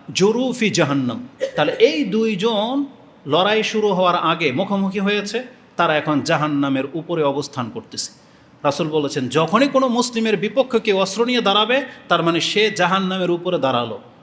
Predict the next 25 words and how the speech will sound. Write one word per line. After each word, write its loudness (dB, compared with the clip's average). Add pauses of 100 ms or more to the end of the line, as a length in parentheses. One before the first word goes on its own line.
(640)
ফাইজা 2
কাতালা 0
আহাদুহুমা 0
সাহিবাহু, 0 (280)
যদি 0
দুইজনের 2
একজন -2
তার 0
সঙ্গীকে -2
হত্যা 0
করে, 0
এ 0
পিঠ -4
অথবা -2
ও -2
পিঠ, -8 (440)
যে 4
কোনো 0
একজন 4
হত্যা 0
হলেই 0 (280)
রাসূল 0
বলেছেন, -4 (280)
দাখালা 2
জামিয়ান, -2